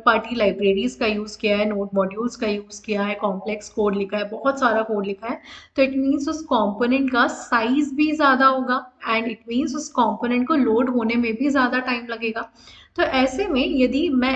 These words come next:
as a user आपकी React application को load करूँ and सारे कंपोनेंट, सारे मॉड्यूल, सारी images यदि एक ही बार में load, तो ऐसे में क्या होगा? जो आपकी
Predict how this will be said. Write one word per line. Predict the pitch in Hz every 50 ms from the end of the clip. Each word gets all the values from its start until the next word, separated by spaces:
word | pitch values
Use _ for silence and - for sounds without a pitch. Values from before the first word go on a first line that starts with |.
| 240
as | 233 240
a | 262 240 226 220
user | 254 294 302 254 262 247 277 277
आपकी | 254 233 233 - - 285 302 285
React | 254 226 214 208 220 262 - 294 247
application | 233 - - 233 226 - 220 220 - 254 233 226 -
को | 302 339
load | 285 247 226 247 277 - -
करूँ | 254 208 190 214 269 285 -
and | 269 277 302 302
सारे | - - 285 262 269 269 285 320 311
कंपोनेंट, | - 294 262 240 - - 262 254 254 269 262
सारे | - - 247 233 240 247 277
मॉड्यूल, | 269 240 220 214 208 208 214 233 240 254 -
सारी | - - 226 220 220 262 254
images | 247 220 220 226 208 202 214 277 - - - - - - _ _
यदि | 254 262 254 330 - - 262 254 254
एक | 254 254 254 -
ही | 320 339
बार | 302 294 262 254 247
में | 240 240 233
load, | 220 202 196 190 185 185 185 - _ _ _ - _ _
तो | - - 262
ऐसे | 247 247 247 - 277
में | 269 269 269
क्या | 262 269
होगा? | 247 247 247 269
जो | 254 294 269
आपकी | 247 - - 294